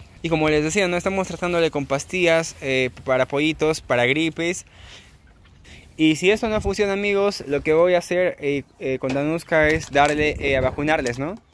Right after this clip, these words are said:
Y pues, amigos, entonces vamos a esperar. Lo que voy a esperar es, eh, dos días más.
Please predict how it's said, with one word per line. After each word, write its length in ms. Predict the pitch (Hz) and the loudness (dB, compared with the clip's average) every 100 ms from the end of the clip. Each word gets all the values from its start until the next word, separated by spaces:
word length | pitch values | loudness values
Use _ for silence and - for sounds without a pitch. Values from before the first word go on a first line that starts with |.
| _ _ _ _ _ - - | _ _ _ _ _ -20 -2
Y 260 | 190 196 196 | 2 4 2
pues, 260 | - 180 | 2 0
amigos, 400 | 190 208 208 196 | 2 2 2 2
entonces 360 | 165 170 170 170 | 0 -2 -2 0
vamos 240 | 175 185 | 0 0
a 20 | 170 | -2
esperar. 360 | 170 165 165 151 | 0 2 2 0
Lo 140 | 147 | -2
que 100 | 160 | 2
voy 80 | 185 | 2
a 40 | |
esperar 380 | 196 202 196 190 | 2 2 2 4
es, 280 | 185 175 - - | 2 -2 -6 -2
eh, 160 | 143 | 0
dos 200 | 143 165 | 2 0
días 240 | 160 160 147 | 2 0 0
más. 360 | 156 226 - | 0 -2 -6